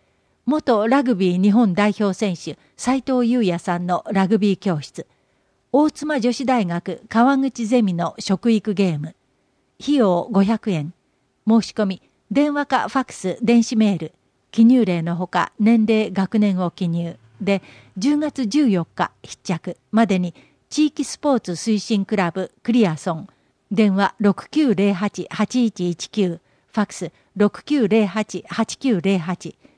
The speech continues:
Eメール、アイエヌエフオーアットマークシーアールアイエーシーエーオードットオーアールドットジェーピーへ。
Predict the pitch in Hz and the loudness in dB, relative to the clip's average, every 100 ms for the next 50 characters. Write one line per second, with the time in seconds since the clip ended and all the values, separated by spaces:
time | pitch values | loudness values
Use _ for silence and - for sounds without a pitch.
0 | _ - 247 226 226 170 156 - _ _ | _ 0 4 6 6 2 -4 -14 _ _
1 | - 285 294 294 262 233 240 - 254 202 | 0 2 4 2 2 2 0 0 2 4
2 | 160 - 208 - 208 190 - 170 - _ | 2 -2 -2 2 2 0 -2 -10 -14 _
3 | _ _ - 294 302 285 277 269 254 254 | _ _ -6 0 2 4 2 2 0 0
4 | 254 247 208 170 160 - 240 233 226 214 | 0 2 2 0 -4 0 2 4 4 2
5 | - 214 170 - 185 185 - 190 - 226 | 2 2 2 -2 -2 -2 -2 -4 0 4
6 | 233 214 196 156 170 - 180 170 - 196 | 4 4 2 -2 -8 -6 -4 -4 -4 -4
7 | 190 196 180 185 160 156 | -2 -2 -2 -4 -8 -10